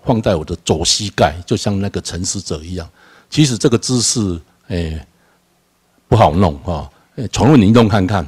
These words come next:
哈，<laughs> 真的很难，大概没几分钟你就受不了了哈。那哪里像我们，我们这个，我们打坐佛陀这样子哈，但做得好的话可以做四十九天这样子。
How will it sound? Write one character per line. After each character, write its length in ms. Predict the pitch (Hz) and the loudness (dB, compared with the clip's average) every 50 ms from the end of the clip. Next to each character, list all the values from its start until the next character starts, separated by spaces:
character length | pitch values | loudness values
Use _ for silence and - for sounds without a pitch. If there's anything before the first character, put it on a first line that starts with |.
| - | -4
哈， 340 | 92 82 76 73 - 104 - - | -4 -2 -2 0 0 0 -2 -2
<laughs> 120 | - - | -4 0
真 220 | - - 123 123 139 | 4 4 4 6 4
的 120 | 120 90 - - - - | 2 2 0 -4 -14 -6
很 220 | - 120 98 92 92 | -2 -2 0 0 2
难， 200 | 85 85 92 107 | 0 0 0 0
大 80 | - 160 | 2 4
概 60 | 165 | 4
没 160 | 143 156 175 | 6 6 4
几 160 | - - 113 | 4 4 4
分 140 | 123 127 131 | 4 6 6
钟 160 | 143 139 139 | 6 6 4
你 60 | 110 | 4
就 140 | 92 - 113 | 4 2 0
受 220 | - - - 120 104 | 2 4 2 2 2
不 140 | - 113 | 2 0
了 240 | 98 95 78 65 69 | 0 0 -2 -2 -6
了 140 | 82 107 107 | -8 -10 -8
哈。 260 | 78 98 87 76 - - - - - - _ | -4 -4 -4 -4 -4 -10 -18 -20 -20 -14 _
那 160 | 123 110 98 | -4 -2 0
哪 180 | 95 98 110 131 | 2 2 2 2
里 100 | 120 95 | 2 2
像 220 | - - 120 104 | 2 2 2 2
我 100 | 90 80 | 2 0
们， 240 | 78 82 85 90 - 69 | -2 -2 -4 -4 -6 -6
我 80 | 76 76 | -8 -8
们 160 | 82 82 82 | -8 -8 -8
这 100 | - 87 | -8 -4
个， 120 | 95 98 80 - _ - _ _ _ _ | -4 -4 -6 -6 _ -20 _ _ _ _
我 60 | - | -10
们 80 | 82 90 - | -10 -6 -4
打 180 | - 78 67 69 | -4 -4 -4 -4
坐 280 | - - 110 90 82 78 | -2 0 0 0 0 -4
佛 200 | - - 95 107 | -6 -6 -6 -4
陀 200 | - 82 73 - | -4 -6 -8 -6
这 100 | - 101 | -4 -4
样 160 | 95 85 85 | -4 -4 -6
子 140 | 80 - 85 | -10 -10 -10
哈， 240 | 90 80 78 82 80 | -10 -10 -10 -10 -10
但 220 | - 101 92 87 - _ | -8 -6 -6 -6 -8 _
做 140 | - 147 117 | 2 2 4
得 100 | 101 98 | 4 2
好 160 | 87 - 80 | 0 0 -2
的 80 | 78 98 | 0 0
话 120 | 101 90 | 0 0
可 100 | 80 113 | 0 0
以 40 | 95 - | -2 0
做 200 | - - 95 - | 0 0 0 0
四 200 | - - 101 82 | -2 -6 -8 -8
十 80 | 82 | -10
九 260 | - - 87 71 76 - | -8 -8 -8 -8 -6 -6
天 280 | - 95 87 80 80 | -6 -6 -6 -8 -10
这 120 | - - 80 | -10 -12 -12
样 200 | 73 - 80 - | -12 -12 -14 -16
子。 160 | - - | -16 -16